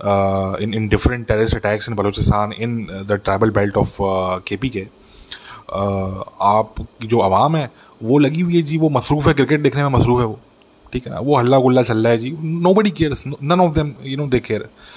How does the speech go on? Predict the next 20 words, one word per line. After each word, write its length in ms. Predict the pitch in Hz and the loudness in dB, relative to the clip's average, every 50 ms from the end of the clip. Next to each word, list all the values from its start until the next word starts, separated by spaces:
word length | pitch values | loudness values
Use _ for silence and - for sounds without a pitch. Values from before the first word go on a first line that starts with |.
| - - - - - - | -20 -20 -20 -18 -6 0
वो 160 | 135 139 147 | 4 4 4
जी 180 | 139 135 147 147 | 4 2 0 0
कोई 320 | 135 147 143 139 135 135 - 135 | 4 4 4 4 4 2 0 0
टिकल 300 | 127 - - 131 156 151 | 0 0 2 2 2 2
चल 180 | 139 143 131 131 | 4 4 4 4
जाएगा 200 | 131 135 139 135 | 4 4 4 4
छोटा 240 | 131 123 117 127 | 2 2 2 2
सा, 100 | 120 131 | 2 4
वो 140 | 131 127 127 | 4 2 2
बो-, 600 | 123 123 117 113 110 113 107 85 101 110 113 117 | 2 2 2 2 2 -2 -4 -4 -4 -4 -4 -2
न्यूज़कास्टर 520 | 117 127 135 127 - - 113 110 - 135 123 | 0 2 2 2 2 0 0 0 0 0 0
पाकिस्तान 420 | 127 117 117 120 - 120 120 120 | 0 0 0 0 0 -2 -2 -2
की 80 | 123 120 | -2 0
कोई 160 | 117 123 113 | 2 4 6
होगी, 220 | 120 127 131 131 | 6 4 4 2
वो 120 | 127 127 120 | 0 0 2
बोल 180 | 123 123 123 | 2 2 2
देगी 180 | 127 127 123 120 | 2 2 0 0
कि 120 | 123 120 | 0 0
जी, 280 | 117 117 120 117 104 | 0 0 0 0 -2